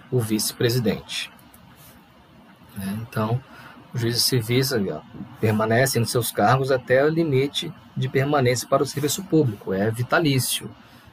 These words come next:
né? Então, ele pode ficar, a não ser que ele se aposente.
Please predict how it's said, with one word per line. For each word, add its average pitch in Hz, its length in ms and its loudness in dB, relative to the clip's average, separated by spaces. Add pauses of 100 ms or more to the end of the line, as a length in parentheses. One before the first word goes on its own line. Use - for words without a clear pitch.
(140)
né? 95 220 -2
Então, 104 480 -4
ele 98 160 -4 (420)
pode 101 260 0
ficar, 120 500 -2 (540)
a 107 80 -4
não 98 80 -2
ser 113 120 -6
que - 60 -6
ele 113 80 -2
se - 80 0
aposente. 120 760 2